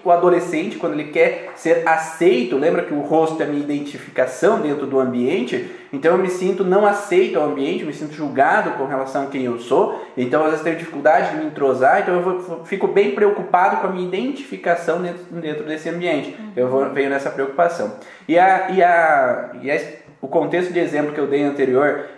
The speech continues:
Speaker 1: que a paciente aos trinta anos, ela desencadeia o melasma ali, foi exatamente o que responderam ali. Então, é, a pessoa, quando a mãe engravidou,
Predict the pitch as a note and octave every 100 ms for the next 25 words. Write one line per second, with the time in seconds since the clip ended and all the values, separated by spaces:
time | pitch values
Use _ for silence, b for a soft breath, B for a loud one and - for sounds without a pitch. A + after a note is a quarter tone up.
0 | - C3 C3 C3 B2+ B2 - C3+ E3 D#3+
1 | D#3+ C3+ - D3+ D#3+ E3+ D3 C#3+ E3 D#3
2 | D3 B2+ - - B B2+ C3+ C#3 - C#3+
3 | C#3+ C3+ C#3 D3+ C#3+ C3+ B2 B2+ E3 F#3+
4 | - B2+ B2 F3+ G3+ - - - - D3
5 | F3+ F3+ E3 D#3 D3+ D#3+ E3+ E3+ E3 E3
6 | E3+ E3+ D3+ D#3 D#3+ D#3+ E3 C3 A#2+ C3
7 | C#3 C3+ B2 - A#2+ G#2+ - - C#3+ C3+
8 | D#3 C#3 D3+ D3 D3+ F3+ E3 D3+ C#3+ C#3
9 | B2 - B